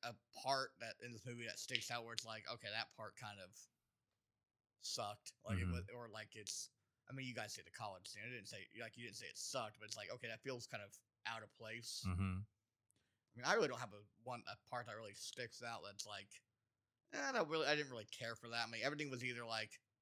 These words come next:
Speaker 1: "Eh, that was all right," to, "Okay, this is really good."
Speaker 2: Mm-hmm.
Speaker 1: It was pretty consistent.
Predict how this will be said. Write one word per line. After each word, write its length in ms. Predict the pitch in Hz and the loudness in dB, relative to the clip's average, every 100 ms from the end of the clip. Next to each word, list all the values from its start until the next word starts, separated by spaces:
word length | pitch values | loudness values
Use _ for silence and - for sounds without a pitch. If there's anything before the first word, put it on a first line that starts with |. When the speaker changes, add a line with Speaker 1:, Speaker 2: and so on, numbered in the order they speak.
| _ 339 | _ 0
Speaker 1:
"Eh, 60 | - | 4
that 120 | 135 | 4
was 120 | 120 | 4
all 140 | 120 | 0
right," 300 | 117 120 113 - | 4 4 4 2
to, 160 | 117 135 | 0 0
"Okay, 200 | 123 113 | 0 -4
this 140 | 113 | -4
is 80 | 110 | -8
really 240 | 110 101 101 | -10 -10 -4
good." 260 | 104 92 - _ 107 | -4 -4 -8 _ 4
Speaker 2:
Mm-hmm. 280 | 95 87 92 | 4 4 -2
Speaker 1:
It 40 | 117 | -6
was 60 | - | -4
pretty 200 | 120 - | -6 -6
consistent. 680 | 101 - 117 - 110 - | -8 -4 -4 -6 -10 -12